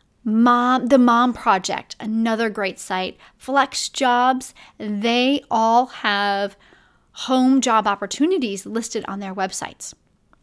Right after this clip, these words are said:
Working Mother, that's another site. And there's another site that I really love. It's called Chronically Capable. Chronically Capable.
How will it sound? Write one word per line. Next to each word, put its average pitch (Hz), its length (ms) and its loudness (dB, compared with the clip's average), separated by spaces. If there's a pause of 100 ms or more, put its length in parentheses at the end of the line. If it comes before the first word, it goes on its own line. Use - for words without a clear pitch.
Working 226 460 -2
Mother, 262 380 0
that's 190 240 -8
another 214 460 -2
site. 226 600 -2 (380)
And 233 120 0
there's 262 160 4
another 262 520 4
site 247 340 -4
that 233 80 -8
I 214 80 -8
really 269 540 -4
love. 240 280 0
It's 208 160 -6
called - 380 -4
Chronically 262 1000 -2
Capable. - 800 -6 (160)
Chronically 320 460 0
Capable. - 520 -2